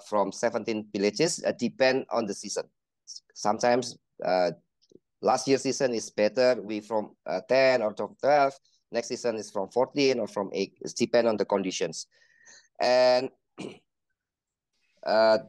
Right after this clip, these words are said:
the altitude, the altitude of the, the coffee is between one thousand two hundred until one thousand six hundred, and this is only for the selection of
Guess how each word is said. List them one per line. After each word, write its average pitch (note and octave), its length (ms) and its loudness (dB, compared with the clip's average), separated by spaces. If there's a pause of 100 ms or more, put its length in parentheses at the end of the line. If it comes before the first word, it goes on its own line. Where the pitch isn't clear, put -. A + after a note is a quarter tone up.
the C#3+ 180 2
altitude, D#3 640 2
the - 180 2
altitude C3 680 2
of A#2+ 240 0
the, F#2+ 720 -2 (560)
the - 80 -8
coffee C3 480 -4
is G#2+ 60 -14
between A2 400 -2
one G2+ 180 0
thousand G#2 380 -4
two G2+ 80 -2
hundred F#2+ 420 -2 (280)
until G2+ 340 -2
one F#2 200 -2
thousand F#2+ 380 -2
six - 320 -6
hundred, E2+ 320 -2 (140)
and F2+ 160 -2
this F#2 140 -8
is G2 120 -6
only G2+ 300 0
for F#2 180 -2
the F2 100 -8
selection F2+ 560 -4 (460)
of F#2+ 160 0